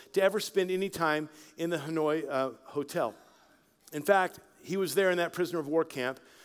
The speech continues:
for two thousand seven hundred and fourteen days. And in those almost eight years that he spent in this prisoner of war camp, he was tortured more than twenty times and put in isolated,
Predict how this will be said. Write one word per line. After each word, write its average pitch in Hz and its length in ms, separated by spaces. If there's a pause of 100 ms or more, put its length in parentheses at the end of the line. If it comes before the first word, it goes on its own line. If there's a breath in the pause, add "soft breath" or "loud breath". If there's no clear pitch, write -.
(720 loud breath)
for 185 140
two 240 240
thousand 156 480
seven 214 360
hundred 185 280
and 151 180
fourteen 160 580
days. 123 360
And 139 180
in 208 100
those 226 200
almost 220 640
eight 202 280
years 170 420
that 151 120
he 160 160
spent 147 580
in 143 140
this 147 160
prisoner 151 300
of 127 80
war 135 180
camp, 123 300 (200 loud breath)
he 180 140
was 160 180
tortured 196 460
more 151 220
than 135 160
twenty 196 420
times 131 440 (220 loud breath)
and 139 120
put 202 160
in 175 120
isolated, 156 680